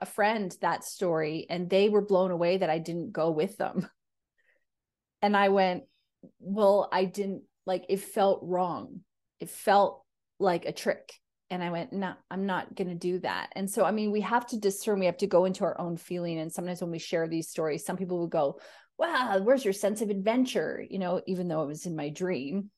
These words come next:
I wasn't really awake in my dream. Um, it's just making sure, like you said, that you're really honoring where you're at.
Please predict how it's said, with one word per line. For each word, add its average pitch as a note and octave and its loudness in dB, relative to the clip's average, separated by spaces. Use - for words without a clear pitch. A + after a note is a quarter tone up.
I - -8
wasn't E3 -4
really D#3+ -2
awake E3 2
in D#3+ -4
my C#3+ -4
dream. C#3+ -6
Um, F#3+ 0
it's G#3 0
just B3 -2
making A#3 0
sure, A3+ 4
like G#3 4
you G3+ -2
said, A3 2
that F#3 0
you're F#3 2
really F#3+ 2
honoring G3 -2
where F3+ -2
you're F#3 2
at. - -8